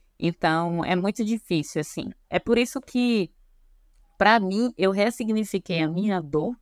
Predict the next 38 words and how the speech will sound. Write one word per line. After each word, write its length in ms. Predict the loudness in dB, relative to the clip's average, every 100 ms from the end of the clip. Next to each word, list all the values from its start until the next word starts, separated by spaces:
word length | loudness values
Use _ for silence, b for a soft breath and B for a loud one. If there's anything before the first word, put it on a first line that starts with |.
| _ _ _ _ _ _ _ _ -2
através 560 | 0 2 2 2 -2
do 80 | -4
falar. 520 | -4 0 2 0 -4 -10 _ _ _ -4
Então, 400 | -2 0 0 2
assim, 640 | -2 -2 2 2 2 0 -4
a, 100 | -8
é, 640 | -2 0 0 -2 -2 -4 -10 _ _ _ _ -2
a 100 | 2
minha 300 | 4 2 0
cura, 320 | 0 2 2
meu 100 | 0
processo 400 | 0 0 0 0
de 120 | -6
cura, 360 | -4 -2 -2 0
ele 180 | 0
é 20 | 0
muito 280 | -2 -2
nesse 180 | -2 -2
processo 320 | -4 0 2
de 120 | 0 -2
transmutação, 800 | -2 -2 -4 0 0 0 0 -2
de 80 |
ajudar 260 | -2 2 2
outras 280 | 2 -2 -6
pessoas, 480 | -8 -2 -2 -2 0
sabe? 480 | 2 2 0 -6 -12 _ _ _ _
Então, 260 | -6 0 2
através 400 | 2 2 2 2
da 80 | 2
minha 240 | 2 2
voz, 260 | 2 2 2
eu 60 |
percebo 440 | -2 -2 -2 -2 -4
que, 160 | -8
por 140 | -6 0
mais 220 | 2 2
que 80 |
eu 40 | -2